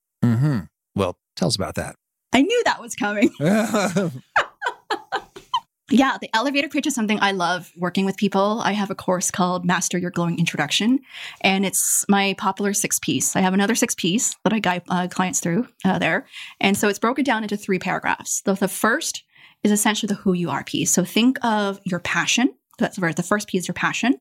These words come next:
Speaker 2: What do you care about? And the second P is essentially the potential, like, what are you known for, right? Like, think of your strengths.
Speaker 1: Mm-hmm.
Speaker 2: So that gives a really good sense of who you are. Most people tend to just start off with the chronological order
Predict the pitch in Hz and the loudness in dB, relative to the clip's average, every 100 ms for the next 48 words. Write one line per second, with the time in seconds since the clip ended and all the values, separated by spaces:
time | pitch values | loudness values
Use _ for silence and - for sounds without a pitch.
0 | _ _ - 185 190 220 220 180 175 175 | _ _ -2 0 2 0 -2 -4 -2 0
1 | 285 _ _ _ 202 214 - 240 294 254 | -2 _ _ _ 2 2 2 0 0 -4
2 | - 196 180 180 202 196 - 175 151 180 | -4 -6 -6 -2 -2 0 0 0 0 0
3 | 185 165 - - - - - 190 180 185 | 0 -2 -6 -2 0 0 -2 -2 -2 0
4 | 190 - 175 180 214 - 185 202 185 180 | 0 0 2 4 4 2 -4 -2 -2 -2
5 | 175 165 - - - - _ 180 214 185 | -2 -6 -4 -6 -6 -14 _ -2 2 0
6 | - 190 190 196 - - 156 131 - - | 2 2 2 0 0 0 -2 -4 -4 0
7 | 113 110 98 - 226 247 262 285 277 262 | 0 2 0 2 4 4 2 -2 0 -2
8 | 220 240 262 226 - 190 185 185 185 180 | -2 0 0 0 0 0 0 0 0 0
9 | 175 - - 190 175 180 170 160 143 - | 0 -6 0 2 2 -2 -4 -6 -6 0
10 | 196 190 208 294 - - - 277 - 190 | 4 4 4 2 0 -6 0 2 2 0
11 | 190 - 202 190 196 196 - 190 190 185 | 0 -2 0 2 0 0 2 0 -2 -4
12 | 190 185 - - 196 220 226 233 - - | -6 -6 -6 -2 0 0 -2 -2 -2 0
13 | 180 185 | 0 0